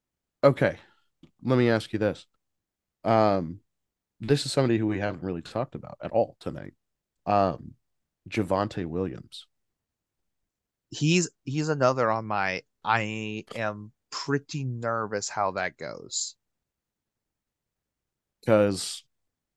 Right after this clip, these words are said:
Speaker 1: depending on where the Broncos go with it, you know, they could keep, um, what's his name? Latavius Murray.
Speaker 2: Latavius? I,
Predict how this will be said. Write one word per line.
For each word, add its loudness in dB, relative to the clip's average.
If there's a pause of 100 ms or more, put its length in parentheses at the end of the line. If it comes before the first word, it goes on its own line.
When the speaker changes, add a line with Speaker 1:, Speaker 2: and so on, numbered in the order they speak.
(880)
Speaker 1:
depending 2
on 4
where 2
the 0
Broncos -4 (1120)
go 0 (200)
with -10
it, -18 (460)
you 0
know, 0 (640)
they 4
could 0
keep, -2 (1000)
um, -2 (400)
what's -8
his -10
name? -10
Latavius 4
Murray. 4
Speaker 2:
Latavius? -4 (220)
I, 8